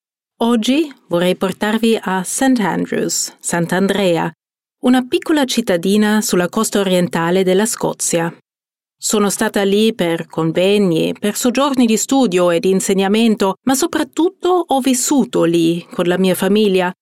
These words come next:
per un anno e mezzo qualche tempo fa. Da allora questa città mi è rimasta nel cuore ed è diventata un posto dove torno sempre molto volentieri. St Andrews è famosa in tutto il mondo soprattutto per due cose.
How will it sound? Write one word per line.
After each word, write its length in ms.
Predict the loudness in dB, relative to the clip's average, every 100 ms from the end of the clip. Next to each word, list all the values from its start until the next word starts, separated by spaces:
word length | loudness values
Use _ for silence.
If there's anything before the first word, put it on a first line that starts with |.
| _
per 200 | -2 2
un 140 | 2
anno 440 | 4 4 4 0
e 140 | 0 0
mezzo 600 | 2 0 -2 0 0 -2
qualche 340 | -4 -4 -2 -2
tempo 360 | -2 -2 -4
fa. 300 | -4 -6 -8 -14 _ _ _ _ _
Da 160 | -4
allora 500 | 0 2 2 0 -2 -2
questa 300 | -2 -2 -2
città 360 | -2 -2 0
mi 140 | 2 2
è 40 |
rimasta 400 | 0 0 -2 0
nel 220 | 0 0
cuore 560 | 0 0 0 0 -2 -4 _ _ -4
ed 140 | 0
è 60 | 2
diventata 580 | 2 2 2 0 2
un 100 | 0 0
posto 340 | -2 0 0
dove 240 | 2 0
torno 440 | 0 0 0 0 -2
sempre 640 | -2 0 2 2 2 0
molto 540 | 2 2 2 0 -2 -2
volentieri. 840 | -2 0 -2 -2 -2 -2 -2 -4 -4 -6 _ _ _ _ _ _ _ _ _
St 280 | -2 2
Andrews 520 | 2 2 2 2 0 -2
è 100 | -2
famosa 460 | 0 2 2 0
in 160 | 0 0
tutto 260 | -2 0
il 100 | 2
mondo 460 | 2 2 2 2 0
soprattutto 580 | 0 -4 -4 -4 -2 -2
per 160 | 0
due 320 | 0 0 -2 -4
cose. 580 | -2 -2 0 -2 -4